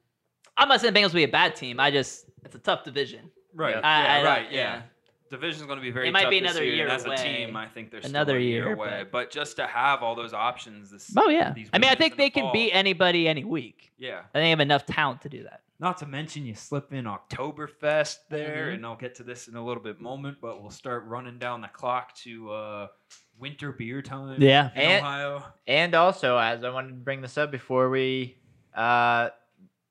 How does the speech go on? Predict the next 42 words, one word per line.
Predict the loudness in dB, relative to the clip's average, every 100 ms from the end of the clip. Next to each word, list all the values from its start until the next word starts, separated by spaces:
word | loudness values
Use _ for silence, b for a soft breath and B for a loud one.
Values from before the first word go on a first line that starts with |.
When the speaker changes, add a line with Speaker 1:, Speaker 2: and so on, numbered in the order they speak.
| _
Speaker 3:
you | -12 -6
know, | -4 -2
end | -2 -4
the |
segment, | -2 0 2 2 0 -4 b b b b -12
I |
mean, | -6 -6 -6 -18 _ _ _ _ _ _ _ _ _ _ _
the | -12
Cavs | 0 4 6 4 -2 -20 _ _ _ -20 -2
have | 2 4
a | 4
high | 2 0
pick, | 2 0 0 -12
potentially | -4 2 6 6 4
Speaker 1:
Yeah. | 4
Speaker 3:
thinking | 0 0 4
about | 4 4
trading | 2 4 4 4
up | 4 4
Speaker 1:
Yeah. | 2
Speaker 3:
if | 2
they | -2
could | -2 -2
get | 0 0 _
someone | -6 -4 -4 -4 -4
like | -4 -6 -4
Speaker 1:
I | 4
mean, | 6
the | 6
Speaker 3:
Cade | 8 6
Speaker 1:
Cavs |
Speaker 3:
Cunningham. | 6 2 4
Speaker 1:
have | 6 8
some | 6
Speaker 2:
Even | 6 6
as | 4 4
Speaker 1:
pieces. |
Speaker 2:
Cavs | 6 6 4 -2
fans, | -10 -2
Speaker 1:
The | 2
Speaker 2:
you're |
Speaker 1:
Cavs | 4